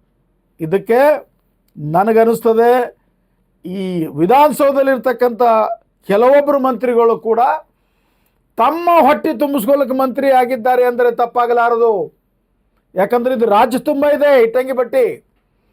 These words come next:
ಎಲ್ಲೆಲ್ಲಿ ಏನೇನು ನಡೀತಾ ಇದೆ. ನೂರಾರು ಕೋಟಿ ಸರ್ಕಾರಕ್ಕೆ ಆದಾಯ ಬರ್ತದ್ರಿ. ಮತ್ತು ಅದು ಬಿಟ್ಟು ನೀವು ಮಂತ್ರಿಗಿರಿ ಮಾಡ್ತೀರಂದ್ರೆ, ಇಂಥ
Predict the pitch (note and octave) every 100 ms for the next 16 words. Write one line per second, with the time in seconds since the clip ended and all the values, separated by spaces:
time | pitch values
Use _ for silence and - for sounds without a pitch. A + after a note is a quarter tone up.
0 | _ - G3+ C4 C#4 C4+ D4 C#4+ C#4 A#3
1 | D4 D4 C#4+ A3 D3 _ _ _ _ _
2 | _ _ _ _ _ _ _ E3 A3 C4
3 | C#4 D4 C#4 - A3 C4 E4 D#4+ D4 C#4+
4 | C#4+ C#4+ C#4+ C#4 C#4 C#4+ C4+ B3+ C#4+ C4
5 | B3 D4+ C4+ A3+ _ _ _ _ - A3
6 | B3 B3 G#3+ D4 E4 D#4 C#4+ B3+ B3 D#4
7 | D#4 D4 D4 D4+ C#4+ D4 D#4 D4 _ _
8 | _ _ _ _ _ _ A#3 B3+